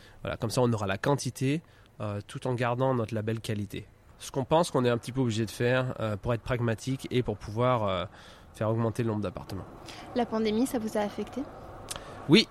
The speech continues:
Speaker 1: ça nous a affecté, euh, mais alors nous, du coup, on essayait de, de prendre avantage. D'une, d'une, parce qu'on était en pleine, euh, levée de fonds, donc lever des fonds pendant une pandémie, c'est pas facile,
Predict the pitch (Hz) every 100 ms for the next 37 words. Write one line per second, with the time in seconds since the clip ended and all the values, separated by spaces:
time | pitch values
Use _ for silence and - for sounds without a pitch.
0 | - - 156 160 175 185 - 180 208 -
1 | 147 147 143 135 131 143 139 151 175 160
2 | 175 160 143 - 156 147 135 135 131 127
3 | 123 120 117 113 - - - - 123 151
4 | 139 135 117 107 - - - - - -
5 | - 120 139 127 139 170 143 127 135 131
6 | 127 147 143 120 113 135 139 131 120 113
7 | 110 107 107 104 101 151 190 - - -
8 | - - 131 131 - - - 131 127 135
9 | 139 135 - 143 139 127 104 107 104 113
10 | 113 120 127 107 92 - 101 98 151 160